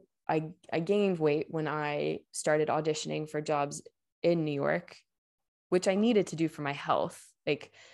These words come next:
my bones were not healthy. My joints were not healthy. I was in physio a lot for injuries throughout university. And so the fact that I was able to be injury-free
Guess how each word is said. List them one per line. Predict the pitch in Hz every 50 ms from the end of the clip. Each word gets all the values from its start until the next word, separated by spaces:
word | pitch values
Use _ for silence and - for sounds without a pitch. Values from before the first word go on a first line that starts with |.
| - - _ _ - 185
my | 190 185
bones | 185 185 175 170 165 170
were | 160
not | 160 156 - 156
healthy. | 156 151 151 151 - - 143 139 127 127 139 - - -
My | 165 185 185 175
joints | 170 165 160 151 - - 156
were | 156 160
not | 156 - 156
healthy. | 156 147 151 147 - 147 143 139 113 90
I | - 113 165
was | 170 170 165 170
in | 160 165 160
physio | - - 175 165 156 156 151 151 147 147 143 -
a | -
lot | 156 156 160 156 147 139 - - - -
for | - 156 151 -
injuries | 156 156 156 156 156 151 147 147 147
throughout | - 151 151 147 143 139
university. | 151 147 139 143 147 143 139 - - 139 143 139 135
And | 135 113 151 156
so | - 156
the | 147 151
fact | - - 170 160 - -
that | 160 151
I | 147 147
was | 147 151
able | 147 147 143 151 147
to | - - 156
be | - 180 202 208
injury-free | 190 - 165 156 - 143 147 147 143 139 - - 147 143 139 139 139 139 143 -